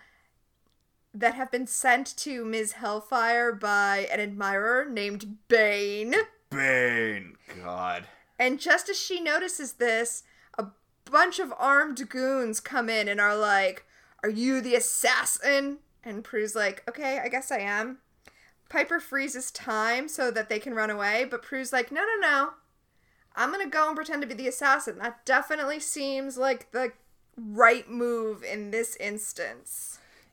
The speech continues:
Speaker 2: Yeah, so these are, I guess, the
Speaker 1: Okay, these are the henchmen of the guy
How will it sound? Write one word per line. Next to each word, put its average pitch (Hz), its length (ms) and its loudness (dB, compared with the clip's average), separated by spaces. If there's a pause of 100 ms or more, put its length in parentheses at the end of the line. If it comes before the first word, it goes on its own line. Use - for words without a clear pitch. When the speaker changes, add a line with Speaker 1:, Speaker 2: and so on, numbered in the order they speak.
(640)
Speaker 2:
Yeah, 101 400 -4 (120)
so 120 680 -2 (380)
these 151 280 -8
are, 139 580 2 (1120)
I 120 140 -2
guess, 123 340 -2
the 110 460 0 (1400)
Speaker 1:
Okay, 285 180 -6
these 330 360 0
are 427 220 4
the 294 120 4
henchmen 392 640 -4 (520)
of 247 200 -2
the 220 220 -6
guy 330 460 8